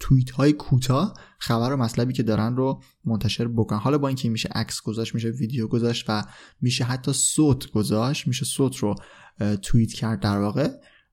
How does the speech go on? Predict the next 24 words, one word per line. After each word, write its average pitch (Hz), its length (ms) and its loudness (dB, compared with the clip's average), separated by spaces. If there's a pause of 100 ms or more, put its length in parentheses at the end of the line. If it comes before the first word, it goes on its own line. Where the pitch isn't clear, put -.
ولی 226 300 2
محتوای 147 520 0
متنی 143 440 2
اونجا 127 560 2 (220)
اثرگذارتره 117 1200 4
و 131 240 0 (360)
م-، 110 300 0
ما 120 140 0
بهتره 123 340 2
که 135 160 -2
روی 127 180 0
محتوای 117 360 0
متنیمون 123 480 2
در 104 180 2
توییتر 117 600 0 (480)
کار 120 240 2
بکنیم 120 480 0
و، 113 220 0 (340)
اه، 107 260 -2
اونجا 120 280 0
هم 123 260 -2
فعالیت 110 600 0
داشته - 340 2
باشیم. - 440 -6